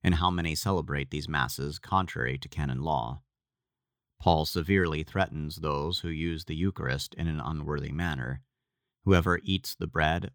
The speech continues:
or drinks the cup of the Lord in an unworthy manner will be guilty of profaning the body and blood of the Lord." Therefore, when our priests were warned about this sin, private Masses were discontinued among us,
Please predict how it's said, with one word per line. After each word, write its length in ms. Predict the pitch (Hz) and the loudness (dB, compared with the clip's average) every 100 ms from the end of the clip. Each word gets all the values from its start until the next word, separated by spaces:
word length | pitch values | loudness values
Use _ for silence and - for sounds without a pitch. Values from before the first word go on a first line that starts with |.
| - | -6
or 140 | 82 | -6
drinks 340 | 73 92 87 | -2 -4 -4
the 120 | - - | -8 -6
cup 260 | 85 82 - | -4 -6 -8
of 140 | 80 | -6
the 60 | 80 | -4
Lord 320 | 73 76 76 | -2 -4 -4
in 160 | 85 | -2
an 120 | 85 80 | -2 -2
unworthy 520 | 82 80 87 90 85 | -4 -2 -4 -2 -4
manner 420 | 71 64 67 71 | -2 -2 -2 -4
will 160 | 87 85 | -4 -2
be 160 | 87 | -2
guilty 560 | 80 98 - - 71 80 _ _ _ - | -2 -4 -4 -8 -10 -10 _ _ _ -8
of 140 | - | -4
profaning 500 | 87 - 98 82 76 | -2 2 2 2 -2
the 60 | 71 | 0
body 340 | 73 71 73 | 2 2 0
and 160 | 71 69 | -4 -4
blood 300 | 76 69 67 | -4 -4 -4
of 180 | 73 - | -10 -10
the 100 | 76 | -6
Lord." 440 | 78 67 62 - _ _ _ _ _ _ _ _ | -6 -6 -8 -10 _ _ _ _ _ _ _ _
Therefore, 460 | 90 80 85 90 | 4 4 2 2
when 160 | 95 92 | 2 2
our 180 | 87 92 | 0 -2
priests 460 | - 101 104 - | -2 0 0 -2
were 140 | 95 90 | -2 -2
warned 400 | 92 76 73 92 | -2 -4 -2 -4
about 320 | - 80 - | -2 -2 0
this 160 | 87 - | -4 -4
sin, 400 | - 69 69 90 _ _ _ _ | -4 -4 -4 -8 _ _ _ _
private 360 | - 80 82 80 | 2 2 2 -2
Masses 500 | 78 76 - 82 80 | -2 -2 -2 -6 -4
were 220 | 78 78 | -4 -4
discontinued 680 | 78 - 85 80 104 78 | -6 -6 -6 0 0 0
among 300 | 71 69 69 | -2 -4 -6
us, 240 | 69 69 | -6 -8